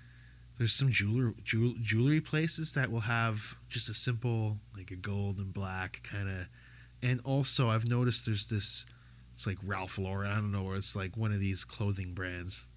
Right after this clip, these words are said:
that ages me a bit. These, <laughs> these clothing brands that, that these, like, they, they kinda just have these suave, kinda simple,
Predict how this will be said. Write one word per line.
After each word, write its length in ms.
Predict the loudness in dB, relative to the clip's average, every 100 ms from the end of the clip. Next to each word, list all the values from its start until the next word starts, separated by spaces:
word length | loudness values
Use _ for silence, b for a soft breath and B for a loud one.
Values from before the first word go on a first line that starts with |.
| -10
that 120 | -8 -6
ages 380 | -4 -4 -2 -4
me 180 | -4 -6
a 40 | -8
bit. 240 | -10 -12 -14 B B B B B B
These, 400 | 2 6 6 6 -2 B B B
<laughs> 340 | B B -8
these 580 | 8 12 12 12 10 8
clothing 480 | 6 6 8 8 6
brands 580 | 4 4 4 2 2 4
that, 420 | 4 2 -2 -6
that 240 | -2 0 0
these, 240 | 0 0 -6
like, 300 | -8 -8 -6
they, 380 | -2 -2 -4 -8 -18 -20 -8
they 120 | -6
kinda 260 | 0 2
just 160 | 4 4
have 180 | 2 0
these 140 | 4
suave, 580 | 4 2 -2 -2 -2 -4
kinda 200 | -6 -4
simple, 600 | -2 0 -2 -4 -4 -6